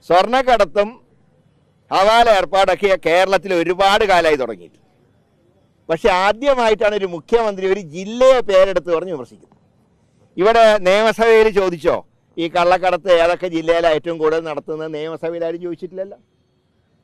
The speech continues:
പിന്നെ എന്തിനാണ് ഇവിടെ തിരുവനന്തപുരത്ത് ഈ അൻവർ പോയതിന് ശേഷമുള്ള ആദ്യത്തെ പത്രസമ്മേളനത്തിൽ എന്തിനാണ് മലപ്പുറം ജില്ല, മലപ്പുറം ജില്ല എന്ന് മുഖ്യമന്ത്രി പ്രത്യേകിച്ച് എടുത്തു പറയാനുള്ള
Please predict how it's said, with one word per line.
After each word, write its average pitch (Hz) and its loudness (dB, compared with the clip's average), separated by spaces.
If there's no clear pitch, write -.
പിന്നെ 214 -2
എന്തിനാണ് 226 2
ഇവിടെ 202 2
തിരുവനന്തപുരത്ത് 208 0
ഈ 175 2
അൻവർ 208 0
പോയതിന് 208 4
ശേഷമുള്ള 190 2
ആദ്യത്തെ 202 -2
പത്രസമ്മേളനത്തിൽ 170 -4
എന്തിനാണ് 240 -2
മലപ്പുറം 185 -4
ജില്ല, 233 -4
മലപ്പുറം 196 -6
ജില്ല 214 -8
എന്ന് 208 -8
മുഖ്യമന്ത്രി 202 -6
പ്രത്യേകിച്ച് 196 -6
എടുത്തു 156 -14
പറയാനുള്ള 190 -6